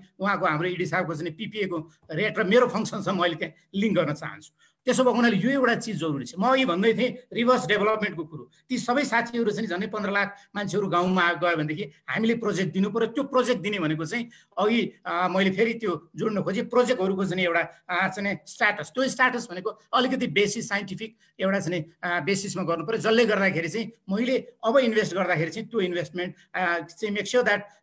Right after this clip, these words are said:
my investment is recovered, otherwise nobody is going to invest in these areas, होइन? त्यो गर्नलाई चाहिँ फेरि फाइनेन्सिङको अर्को पार्ट हो। त्यहाँ मैले link गर्न खोजेको चाहिँ एउटा model, अ, अब एकदम regular business as usual in a scenario हो भनेदेखि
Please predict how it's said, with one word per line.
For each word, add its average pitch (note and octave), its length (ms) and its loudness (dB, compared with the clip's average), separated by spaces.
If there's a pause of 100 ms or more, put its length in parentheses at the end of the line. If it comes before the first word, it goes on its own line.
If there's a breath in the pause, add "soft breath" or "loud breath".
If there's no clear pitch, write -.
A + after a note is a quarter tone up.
my A3 100 4 (100)
investment F#3+ 440 0
is D#3+ 100 -2 (300)
recovered, D3+ 300 -2 (100)
otherwise G#3 280 2
nobody A3+ 280 4
is F#3+ 100 -6
going F3+ 180 -2
to E3+ 120 -4
invest - 300 -8 (280 soft breath)
in F3+ 60 -8
these D#3 200 -6
areas, - 380 -14 (180 soft breath)
होइन? A#3 80 -2
त्यो B3 260 2
गर्नलाई G3 240 4
चाहिँ F#3+ 180 -4
फेरि G3 180 0
फाइनेन्सिङको F#3+ 520 -4
अर्को E3 240 -4
पार्ट A2 240 -8
हो। - 160 -20 (320 soft breath)
त्यहाँ C#4 220 4
मैले A#3 520 2
link F#3 340 2
गर्न G#3+ 220 4
खोजेको F#3 460 -4
चाहिँ A3+ 300 -4 (280)
एउटा C4 300 4
model, F#3 460 2 (280 soft breath)
अ, G#3+ 320 0
अब B3+ 260 4
एकदम A#3 300 2
regular G#3 460 2
business G3+ 380 -2
as G#3+ 120 0
usual A3+ 280 0
in G#3 160 -4
a G3+ 180 0
scenario G#3 380 0
हो F3+ 80 2
भनेदेखि E3+ 420 -2